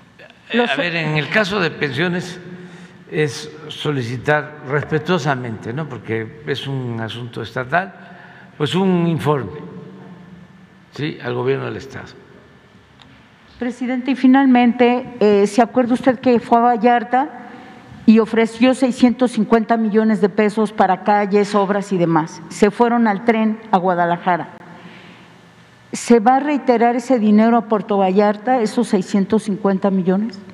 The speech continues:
Speaker 1: Hay una parte que ya se ejerció en obras, eh, de desarrollo urbano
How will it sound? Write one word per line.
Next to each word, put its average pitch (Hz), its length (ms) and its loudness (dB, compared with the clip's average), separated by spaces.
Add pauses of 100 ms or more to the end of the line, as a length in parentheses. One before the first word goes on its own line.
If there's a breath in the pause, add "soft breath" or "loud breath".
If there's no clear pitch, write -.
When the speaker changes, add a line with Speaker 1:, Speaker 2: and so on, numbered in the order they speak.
(180)
Speaker 1:
Hay 160 200 0
una 214 220 -2
parte 175 380 -2
que 135 160 -6
ya 135 180 0
se 123 480 -2
ejerció 120 520 -2 (1200)
en 127 160 -2
obras, 156 720 0 (720)
eh, 110 340 0
de 107 120 0
desarrollo 117 720 0
urbano 117 400 0